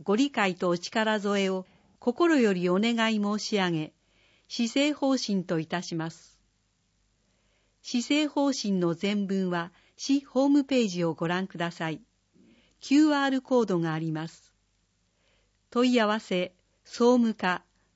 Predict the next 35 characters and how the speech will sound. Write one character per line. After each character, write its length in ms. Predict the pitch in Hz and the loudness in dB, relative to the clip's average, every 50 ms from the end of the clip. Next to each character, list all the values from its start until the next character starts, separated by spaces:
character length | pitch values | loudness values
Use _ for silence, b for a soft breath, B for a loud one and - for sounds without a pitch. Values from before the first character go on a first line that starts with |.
| _ _ - | _ _ -2
電 280 | 214 226 240 240 233 | 0 2 2 2 0
話 240 | 214 202 190 185 - _ _ _ _ _ _ _ - | 0 0 -2 -4 -6 _ _ _ _ _ _ _ -2
二 320 | 202 233 262 277 277 269 | 2 4 6 6 6 4
一 200 | 269 - - 240 | 2 0 -2 -2
の 180 | 233 233 226 220 | 0 0 2 2
二 260 | 220 233 269 294 294 | 4 4 4 4 4
三 320 | - - 277 254 226 196 | 2 0 -2 0 -2 -2
三 360 | - - 190 180 190 190 190 | -4 -2 -2 0 0 -2 -2
零、 320 | 170 175 170 156 147 - - _ _ _ _ _ _ _ _ | 0 0 0 -2 -4 -8 -12 _ _ _ _ _ _ _ _
フ 120 | _ - 240 | _ -6 -6
ァ 20 | |
ッ 40 | 240 | -6
ク 100 | - - | -8 -12
ス 320 | - - 175 160 156 - - _ _ _ _ _ _ _ _ | -10 -6 -6 -6 -6 -6 -10 _ _ _ _ _ _ _ _
二 280 | - 202 233 254 269 277 | 0 2 4 6 6 6
二 260 | 262 262 262 254 247 | 6 6 6 6 4
の 260 | 233 220 214 202 196 196 - | 4 2 0 -2 -6 -4 2
五 260 | - 226 269 294 294 | 4 4 4 4 2
九 320 | - - 262 247 220 180 | 0 0 0 0 2 2
零 280 | 160 175 190 196 196 185 | 0 0 0 0 0 0
四、 260 | 180 175 165 151 135 - _ _ _ _ _ _ _ _ _ _ _ _ _ _ _ _ _ _ _ _ | 0 0 0 -2 -4 -8 _ _ _ _ _ _ _ _ _ _ _ _ _ _ _ _ _ _ _ _
写 240 | - - - 220 226 | -10 -6 -4 -4 -4
真 380 | - - 247 254 247 233 220 | -2 0 2 2 4 4 4
二 160 | 220 226 226 | 2 2 2
枚。 240 | 202 175 156 147 - - _ _ _ _ _ _ _ _ _ _ _ _ _ _ _ _ - | 2 0 -2 -4 -8 -12 _ _ _ _ _ _ _ _ _ _ _ _ _ _ _ _ -4
一、 440 | 226 214 - - 247 240 214 - - _ _ _ _ _ _ _ _ _ _ | -4 -2 0 2 2 2 2 0 -6 _ _ _ _ _ _ _ _ _ _
施 240 | - - - 254 262 | -10 -2 0 0 2
政 360 | 247 - 302 311 320 320 311 | 2 4 4 4 4 2 2
方 200 | 302 302 311 311 | 2 2 2 2
針 260 | - - - 285 285 | 0 2 4 4 6
演 240 | 285 285 285 262 233 | 6 6 6 6 4
説 320 | 190 190 185 - - 185 | 4 2 0 0 0 2
を 140 | 170 170 160 | 4 4 2
す 180 | 160 - - 175 | 2 0 -2 0
る 260 | 165 175 180 170 | 2 2 2 0